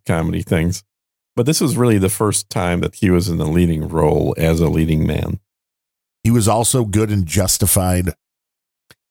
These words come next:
Speaker 1: Yeah. Although I will say his range of characters is pretty slim.
Speaker 2: Well, yeah, it's a, uh,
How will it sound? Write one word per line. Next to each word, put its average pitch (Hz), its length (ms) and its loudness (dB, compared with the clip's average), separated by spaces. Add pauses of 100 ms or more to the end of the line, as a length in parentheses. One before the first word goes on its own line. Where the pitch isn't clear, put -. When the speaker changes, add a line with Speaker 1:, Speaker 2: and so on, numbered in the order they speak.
(380)
Speaker 1:
Yeah. 143 460 0 (280)
Although 156 220 0
I 151 80 2
will 131 160 0
say 107 280 0
his 95 220 0
range 107 300 0
of 92 120 0
characters 82 520 -2
is - 100 -6
pretty - 220 -6
slim. - 340 -8 (120)
Speaker 2:
Well, 226 100 2
yeah, 170 100 2
it's 139 140 -4
a, 117 320 2
uh, 92 180 2